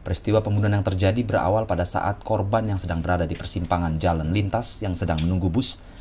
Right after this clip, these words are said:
dan pada saat itu bertemu dengan tersangka yang mengendarai motor kemudian menghampiri korban. Tersangka kemudian mulai membujuk korban agar bersedia ikut dengannya, dan setelah berhasil dibujuk, tersangka kemudian membawa korban dan memberhentikan motornya di lokasi yang sepi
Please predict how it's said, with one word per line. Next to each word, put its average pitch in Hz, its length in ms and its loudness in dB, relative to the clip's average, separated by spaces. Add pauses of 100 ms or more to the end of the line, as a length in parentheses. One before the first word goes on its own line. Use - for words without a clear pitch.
(140)
dan 76 200 -8
pada 80 160 2
saat 90 160 2
itu 92 160 0
bertemu 87 320 -2
dengan 80 160 -2
tersangka 104 520 0
yang 101 200 0
mengendarai 85 480 0
motor 95 400 0
kemudian 85 400 -2
menghampiri 78 480 -2
korban. 82 400 0 (720)
Tersangka 92 400 -2
kemudian 95 320 0
mulai 90 240 2
membujuk 87 320 0
korban 92 400 2
agar 85 240 -2
bersedia 80 480 0
ikut 110 240 -4
dengannya, 101 400 0 (340)
dan 76 140 -8
setelah 80 320 0
berhasil 85 240 0
dibujuk, 90 400 0
tersangka 85 500 -2
kemudian 82 380 -2
membawa 78 320 2
korban 110 400 0
dan 120 160 0
memberhentikan 110 580 -2
motornya 90 540 -2
di 87 160 0
lokasi 80 400 -2
yang 80 80 -4
sepi 131 320 -4